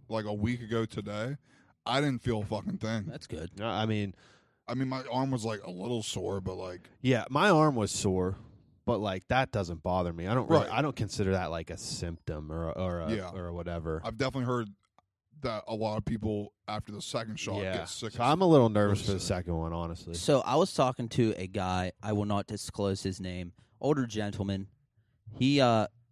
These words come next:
Speaker 2: well, one, he had covid before.
Speaker 3: Okay.
Speaker 2: And I believe he got his first shot. And he was telling me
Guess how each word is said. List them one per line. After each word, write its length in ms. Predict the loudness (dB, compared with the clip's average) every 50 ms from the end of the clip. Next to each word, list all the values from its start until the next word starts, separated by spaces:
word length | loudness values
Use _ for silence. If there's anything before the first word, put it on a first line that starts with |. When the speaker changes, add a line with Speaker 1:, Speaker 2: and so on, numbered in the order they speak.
| -20 -20 _ _ _ _ _
Speaker 2:
well, 100 | 0 0
one, 220 | 2 2 0 -2 -2
he 180 | -2 -4 -4
had 340 | -2 0 0 2 2 0 -2
covid 420 | -2 -2 -2 -2 -2 -4 -6 -8 -10 -12
before. 380 | -14 -12 -12 -12 -12 -12 -12 -10 -8
Speaker 3:
Okay. 340 | -8 -4 -4 -4 -4 -4 -4 -8 -10 -10
Speaker 2:
And 160 | -8 -6 -6
I 80 | -6
believe 320 | -4 -2 0 2 2 2 0
he 120 | 0 0 2
got 180 | 2 2 2
his 220 | 2 0 -2 -4 -6
first 400 | -6 -2 0 2 2 0 -2 -4
shot. 360 | -4 -4 -4 -4 -4 -8 -12 -16 _ _ _ _ _ _ _ -10
And 100 | -8 -4
he 140 | 0 0
was 160 | 2 2 0 0
telling 340 | -2 -4 -4 -2 -4 -4
me 320 | -4 -4 -4 -4 -4 -6